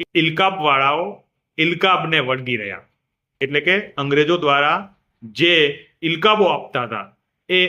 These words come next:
અસહકારના સમયે અમુક લોકોએ એ ઇલકાબ છોડ્યા નહીં.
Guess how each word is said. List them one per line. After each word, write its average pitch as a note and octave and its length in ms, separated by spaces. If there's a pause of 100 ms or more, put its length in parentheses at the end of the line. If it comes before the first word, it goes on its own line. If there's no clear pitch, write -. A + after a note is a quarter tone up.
(120)
અસહકારના D3 760
સમયે B2+ 520 (340)
અમુક F3+ 260
લોકોએ C3 440 (460)
એ C#3+ 120 (120)
ઇલકાબ B2+ 420
છોડ્યા B2+ 500 (320)
નહીં. A#2 320